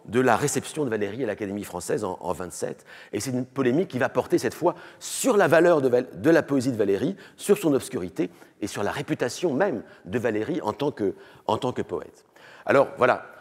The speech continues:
moi ce que je vous dis, c'est, nous avons ici déjà une première polémique. Vous avez aimé, j'espère,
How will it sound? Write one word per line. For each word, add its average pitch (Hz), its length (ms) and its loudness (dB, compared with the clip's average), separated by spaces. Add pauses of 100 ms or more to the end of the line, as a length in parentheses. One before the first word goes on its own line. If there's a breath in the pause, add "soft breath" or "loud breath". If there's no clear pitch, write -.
(140 loud breath)
moi 143 100 4
ce 139 60 -4
que 143 80 -2
je 113 80 -2
vous 113 100 0
dis, 185 160 0
c'est, 110 260 0 (720 loud breath)
nous 107 180 -2
avons 139 200 4
ici 143 320 -4
déjà 123 180 2
une - 100 2
première 156 300 2
polémique. 156 480 -2 (480 soft breath)
Vous 120 200 0
avez 156 280 6
aimé, 165 360 4 (880)
j'espère, 123 420 -6